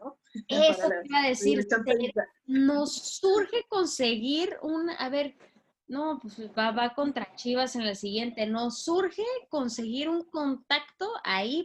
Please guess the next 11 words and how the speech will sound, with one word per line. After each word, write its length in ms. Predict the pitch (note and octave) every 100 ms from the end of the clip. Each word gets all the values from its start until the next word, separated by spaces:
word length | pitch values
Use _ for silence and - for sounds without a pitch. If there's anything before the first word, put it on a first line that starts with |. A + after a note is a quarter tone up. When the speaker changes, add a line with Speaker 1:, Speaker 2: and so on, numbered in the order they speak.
| D4
Speaker 2:
para 160 | G3+
hacer 260 | G3 - C4+
esa 220 | C#4 D4
pregunta. 500 | G#3+ G#3 G#3+ G3+ E3+ _
¿Qué 220 | D#4+ F#4+ G#4 -
fregados 520 | C#4+ A3+ A#3 D4+ D4
está 260 | A#3 A3+
pasando? 260 | G3+ F#3+ C#4 -
No, 320 | - F#3 -
me 340 | A3+ C4 C4+ C4+
comprometo. 800 | C#4 C4 C4 C4 C4+ E4 F4